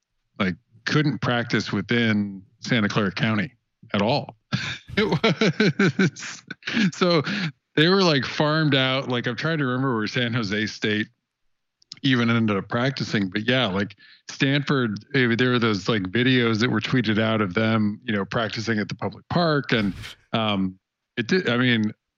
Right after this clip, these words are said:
yet again, I mean, for the, the poor, long-suffering Washington fans with that, you know, Stanford having their number a little bit. I mean, <clears throat> like, S-, Stanford came out and had a, you know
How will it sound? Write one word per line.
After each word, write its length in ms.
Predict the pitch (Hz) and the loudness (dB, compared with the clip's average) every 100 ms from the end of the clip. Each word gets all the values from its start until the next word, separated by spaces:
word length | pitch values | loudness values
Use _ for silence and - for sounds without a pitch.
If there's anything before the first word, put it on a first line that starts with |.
| _ | _
yet 220 | - 139 143 | -6 -2 -2
again, 400 | 113 151 123 120 | 0 -2 0 -2
I 80 | |
mean, 220 | 113 113 104 - | -4 -6 -14 -8
for 140 | 113 | -6
the, 340 | 107 104 98 110 | -6 -14 -20 -20
the 80 | 104 _ | -20 _
poor, 240 | 131 120 | 0 2
long-suffering 800 | 110 110 110 107 120 - 113 101 95 | 2 0 0 -2 -4 -2 -4 -6 -6
Washington 520 | 107 110 120 104 107 113 | -4 -2 -2 -6 -10 -6
fans 340 | 107 104 95 | -4 -4 -8
with 140 | 98 - | -16 -8
that, 240 | 101 95 - | -6 -8 -14
you 140 | - 110 | -20 -20
know, 180 | 95 92 _ _ - | -20 -20 _ _ -20
Stanford 440 | - 120 110 110 107 | -4 0 0 2 2
having 300 | 101 107 104 | 2 2 0
their 140 | 95 | -2
number 340 | 98 123 107 | -4 -2 -2
a 40 | 98 | -6
little 200 | 98 92 | -12 -20
bit. 260 | 98 98 - _ _ _ _ _ - | -18 -16 -16 _ _ _ _ _ -6
I 40 | 104 | -6
mean, 420 | 101 98 95 95 _ - | -6 -12 -18 -20 _ -16
<clears throat> 280 | 120 - _ | -14 -16 _
like, 140 | 104 92 _ | -6 -6 _
S-, 80 | - - | -20 -14
Stanford 500 | - 107 143 214 156 | -6 -2 0 0 0
came 180 | 117 | 2
out 140 | 107 107 | 2 2
and 100 | - | 0
had 180 | 113 104 | 0 0
a, 280 | 101 101 113 | 0 -2 -6
you 100 | 117 | -4
know 140 | 104 | -4